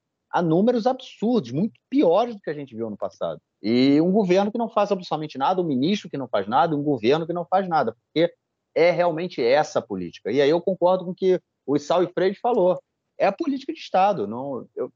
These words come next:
já fiz esse comentário em outros episódios também, e, enfim, cada dia que passa só fica mais claro, né? Eu acho que só vem reforçar esse, esse meu argumento. Eu acho que nada,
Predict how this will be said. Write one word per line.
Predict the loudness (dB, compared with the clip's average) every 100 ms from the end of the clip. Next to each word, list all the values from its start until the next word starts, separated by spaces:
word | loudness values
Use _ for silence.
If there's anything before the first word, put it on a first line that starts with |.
| _
já | 0 0
fiz | 2 0
esse | 0 0
comentário | -4 0 2 2 0
em |
outros | -4 -6
episódios | -10 -2 -2 -2
também, | -4 -8 -6 -6 -4
e, | -4 -4
enfim, | -4 -6 _ _
cada | 0 2
dia | 2 0
que | -2
passa | 0 0 0 -6 -8
só | -6 -4
fica | -4
mais | -4 -4 -6
claro, | 0 2 2 -2
né? | -8 -10
Eu | -12
acho | -8
que | -6 -6 _ _
só | -2 0
vem | 2
reforçar | 0 0 0 -2 0 2 2 -2 _ _ -8
esse, | -6 -2
esse | -2 0 -2 -2
meu | 2 2
argumento. | 2 0 -2 -2 -2
Eu | -4
acho | -4
que | -6 -4
nada, | 0 2 4 6 4